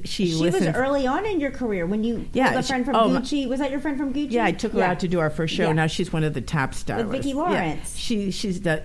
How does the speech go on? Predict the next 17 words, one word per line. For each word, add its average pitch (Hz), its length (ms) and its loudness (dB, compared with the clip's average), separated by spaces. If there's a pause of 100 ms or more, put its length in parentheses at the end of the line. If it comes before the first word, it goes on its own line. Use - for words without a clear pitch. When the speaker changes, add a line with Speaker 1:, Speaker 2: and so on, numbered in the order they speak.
Speaker 2:
Yeah. 175 220 -2
Speaker 1:
she 190 160 -2
does 165 220 2
America's 151 420 0
Got 123 220 0
Talent, 180 360 2
but 143 140 -2 (320)
we 214 120 0
used 247 180 -2
to 277 80 0
have 208 120 0
a 180 60 0
joke. 151 580 -2 (440)
Like, 170 260 2 (300)
I 233 540 0
wear 156 640 2 (140)
this 147 340 0